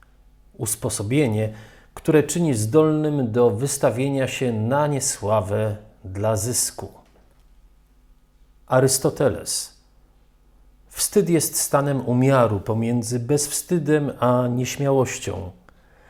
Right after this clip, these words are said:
bo ten, kto nie liczy się z niczyim sądem, jest bezwstydny, a kto liczy się z sądem każdego,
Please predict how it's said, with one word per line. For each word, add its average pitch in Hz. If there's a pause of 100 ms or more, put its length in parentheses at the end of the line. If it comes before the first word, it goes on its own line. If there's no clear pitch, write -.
(320)
bo 117
ten, 147
kto 139
nie 131
liczy 165
się 107
z 98
niczyim 151
sądem, 156
jest 113
bezwstydny, 101 (640)
a 120
kto 117
liczy 127
się 107
z -
sądem 131
każdego, 165